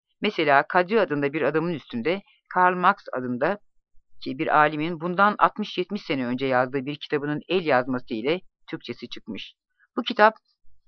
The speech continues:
bundan on sene önce de Türkçe'ye resmen tercüme edilip resmen satılmıştı. Sorgu yargıcı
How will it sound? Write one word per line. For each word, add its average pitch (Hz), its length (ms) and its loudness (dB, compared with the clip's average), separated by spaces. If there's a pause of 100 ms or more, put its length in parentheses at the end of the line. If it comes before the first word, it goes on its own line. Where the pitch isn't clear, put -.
(180)
bundan 208 300 4
on 247 180 4
sene 143 280 -2
önce 131 260 -4
de 202 180 -2 (240)
Türkçe'ye 175 420 -2
resmen 156 400 0
tercüme 143 420 0
edilip 139 300 -4
resmen 165 360 2
satılmıştı. - 680 -10 (500)
Sorgu 202 260 2
yargıcı 156 560 0